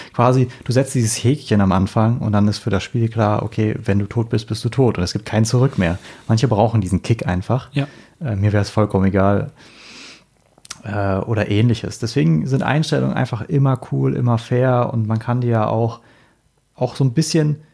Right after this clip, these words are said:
Speaker 1: man kann ja auch dazu schreiben, hey Leute, das Spiel, so wie es ist, ist, ist so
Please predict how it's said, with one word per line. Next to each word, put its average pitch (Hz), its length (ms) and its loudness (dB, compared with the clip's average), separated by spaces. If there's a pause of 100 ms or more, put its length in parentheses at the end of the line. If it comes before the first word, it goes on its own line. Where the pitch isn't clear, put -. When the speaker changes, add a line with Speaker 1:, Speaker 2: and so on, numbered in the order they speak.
(240)
Speaker 1:
man 117 100 0
kann 151 100 2
ja 151 140 4
auch - 160 -2
dazu 185 320 0
schreiben, 104 340 2
hey 127 140 4
Leute, 131 600 0 (120)
das 120 160 -2
Spiel, 143 240 -2
so 127 160 0
wie 131 60 2
es 117 120 -2
ist, 160 320 0
ist, - 560 -6
ist - 160 -6
so 123 400 2